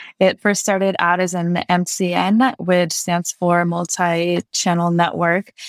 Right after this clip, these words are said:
And that's kind of a fancy way of saying that, um, we created this conglomerate of influencers, mostly on YouTube, um, because this was about ten years ago. And so we really worked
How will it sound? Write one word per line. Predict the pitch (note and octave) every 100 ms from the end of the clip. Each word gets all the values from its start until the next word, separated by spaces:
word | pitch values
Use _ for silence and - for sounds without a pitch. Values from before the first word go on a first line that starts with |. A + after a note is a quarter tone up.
| - _
And | F3 F3
that's | E3 E3 -
kind | - F3
of | E3+
a | F3
fancy | - E3+ - E3+
way | E3+
of | E3 D#3
saying | - E3+ E3+ E3+ E3+ -
that, | E3 E3+ E3+ E3 D#3+ E3
um, | - E3 E3 E3 E3
we | F3
created | - F3 E3 E3+ D#3+
this | F3 E3+ -
conglomerate | - F#3 F3+ F#3 F#3 F#3 F3 F3 F3 -
of | E3+ E3+ E3 E3 D#3+ -
influencers, | F#3+ G3 G3 F3 E3+ - F3 F3 F3+
mostly | F3+ E3+ - F3
on | F3 F3+
YouTube, | F3 E3+ - F3+ G3 G#3 _ - - -
um, | E3+ E3 E3
because | F3+ F3+ E3
this | -
was | E3+ E3+
about | D#3 E3 E3 E3+ -
ten | G3 F#3
years | F3+ E3
ago. | D#3+ D#3+ F3 F#3+ _ _ - -
And | F#3
so | - F#3 F3+ F3 E3+ -
we | F3 F#3+ F3+
really | F3+ F3+ F3+ F3+
worked | E3 F3 E3+ E3+